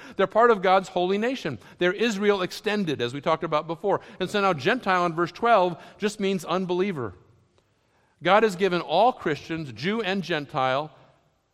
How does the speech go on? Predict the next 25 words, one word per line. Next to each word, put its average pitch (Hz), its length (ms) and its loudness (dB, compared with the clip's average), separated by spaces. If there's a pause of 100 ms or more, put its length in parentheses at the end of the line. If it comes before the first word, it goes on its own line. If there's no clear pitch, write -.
(680)
a 127 80 -10
brand 156 360 -4
new 143 440 -6
national 123 600 -6
identity. 95 560 -8 (1080)
And 135 80 -8
I 165 60 -2
need 208 140 -4
to 147 40 -10
point 156 260 -4
out 147 120 -2
here 135 140 -2
that 120 140 -8
the 123 80 -6
word 135 220 -4
nation, 139 440 -8
just 127 140 -8
like 156 140 -6
the 160 80 -8
word 151 180 -6
race 123 540 -6
and 110 120 -10
the 104 60 -8
word 110 300 -6
priesthood, 101 560 -10